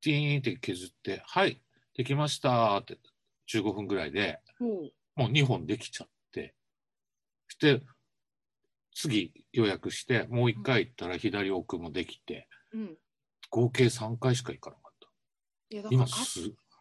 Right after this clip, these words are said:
Speaker 2: あ-、浅い、浅いんだよ、虫歯が。
Speaker 1: でね、それでもう十八年ぶりぐらいの
Speaker 2: ええ、
Speaker 1: 歯医者。
Speaker 2: だから、歯が健康ね。
Speaker 1: 強いかもって言われた。
Speaker 2: 健さんは歯強いよね。あの、見てても思うもん。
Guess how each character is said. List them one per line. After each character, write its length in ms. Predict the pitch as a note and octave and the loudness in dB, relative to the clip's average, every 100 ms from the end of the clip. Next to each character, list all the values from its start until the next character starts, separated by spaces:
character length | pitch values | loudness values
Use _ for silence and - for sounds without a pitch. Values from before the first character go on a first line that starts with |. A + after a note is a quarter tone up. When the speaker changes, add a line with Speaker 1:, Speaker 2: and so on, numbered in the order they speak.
| _ - | _ -6
Speaker 2:
あ-、 100 | B3 | -4
浅 200 | C#4 B4+ C#5+ C#5+ G#4+ | -4 -4 -2 -2 -2
い、 120 | A#3+ - | -4 -10
浅 260 | - C#4+ A#4+ C5+ F4+ | -12 -10 -8 -6 -6
い 40 | |
ん 60 | G#3+ | -6
だ 80 | |
よ、 140 | D3+ C3+ C#3 _ | -10 -18 _ _
虫 240 | D#3 - E4+ | -18 -16 -16
歯 60 | |
が。 1200 | - - - _ _ _ _ _ _ _ - - | -18 -20 -20 _ _ _ _ _ _ _ -20 -10
Speaker 1:
で 100 | B2 | -4
ね、 220 | G2+ F#2+ - | -2 -4 -8
そ 240 | - - C3+ | -6 4 6
れ 100 | C3+ | 8
で 100 | C#3+ | 6
も 160 | C3+ | 6
う 40 | - | 4
十 240 | A#2+ C#3+ | 4 6
八 280 | C#3+ B2+ D#3 | 4 2 2
年 200 | C#3+ C#3 | 2 4
ぶ 80 | C3+ | 4
り 80 | |
ぐ 100 | B2+ | 6
ら 140 | B2+ G#2 | 6 4
い 40 | |
の 80 | D#2 _ _ _ _ _ _ _ _ _ _ _ _ - | -2 _ _ _ _ _ _ _ _ _ _ _ _ -8
Speaker 2:
え 220 | F#3+ G3+ | -4 -2
え、 20 | G3 | -2
Speaker 1:
歯 80 | |
医 40 | F3+ | -4
者。 180 | - - | -4 -6
Speaker 2:
だ 60 | |
か 120 | G#3+ | -6
ら、 100 | F3+ - - _ _ _ _ _ | -8 -10 -20 _ _ _ _ _
歯 180 | - F#4+ | -8 -4
が 140 | D#4+ | -4
健 240 | A#3+ C#4+ D#4 | -2 -2 -2
康 440 | C#4+ E4+ D#4+ D4 | 0 0 2 -2
ね。 120 | F4 G4 G#4 _ _ _ _ _ _ | -6 -6 -8 _ _ _ _ _ _
Speaker 1:
強 320 | - E4 B2 C#3+ | -4 0 4 4
い 40 | |
か 140 | A#3 | 2
も 100 | G#2 | -2
っ 40 | - | -4
て 60 | - | -2
言 80 | G4 | 0
わ 120 | - | 0
れ 60 | E2 | -2
た。 20 | |
Speaker 2:
健 100 | C4 | -2
さ 40 | C#4 | 0
ん 20 | |
は 60 | |
歯 0 | |
強 60 | C#4+ | 0
い 80 | A#3+ | 0
よ 120 | F#3 | -2
ね。 320 | F#3+ G#3 B3+ _ - | -6 -10 -12 _ -8
あ 120 | A#3+ | -6
の、 120 | A#3+ | -4
見 180 | C#4 F#4+ | -4 2
て 160 | A4 C4+ | 2 2
て 80 | A3 | -2
も 220 | G3+ F3+ | -4 -10
思 200 | F3+ F#3 | -10 -12
う 120 | E3+ | -12
も 80 | |
ん。 80 | A#2+ | -18